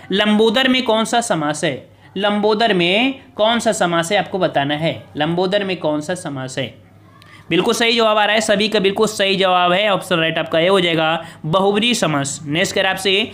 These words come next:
कि निम्नलिखित में से कौन सा संज्ञा पदबंध नहीं है? संज्ञा पदबंध नहीं है, आपको सैंतीस का जवाब देना है। तो सैंतीस का ऑप्शन राइट आपका जो हो जाएगा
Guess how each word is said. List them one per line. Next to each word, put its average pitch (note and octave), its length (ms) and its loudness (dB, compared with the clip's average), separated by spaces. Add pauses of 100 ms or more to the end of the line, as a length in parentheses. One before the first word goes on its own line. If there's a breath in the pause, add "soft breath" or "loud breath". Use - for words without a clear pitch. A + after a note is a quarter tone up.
(260 loud breath)
कि G3 80 -2
निम्नलिखित A3 400 0
में B3+ 100 0
से B3 140 -2
कौन A3+ 280 2
सा A#3+ 180 2
संज्ञा A3 560 0 (180)
पदबंध G3 500 0
नहीं F#3 540 2
है? F3 400 0
संज्ञा G3 540 -2 (140)
पदबंध E3 480 0 (580 loud breath)
नहीं F3+ 360 2
है, G#3 340 0 (180 loud breath)
आपको E3 240 -4
सैंतीस E3 460 -2
का F#3 160 -2
जवाब C#3+ 400 -2
देना D3+ 240 -2
है। D#3+ 160 0 (800 soft breath)
तो E3 60 0
सैंतीस G3+ 400 -2
का A#3 100 0
ऑप्शन A3+ 320 0
राइट G#3 380 0
आपका F#3 340 0
जो F3 140 -2
हो D#3 220 0
जाएगा D3+ 640 -2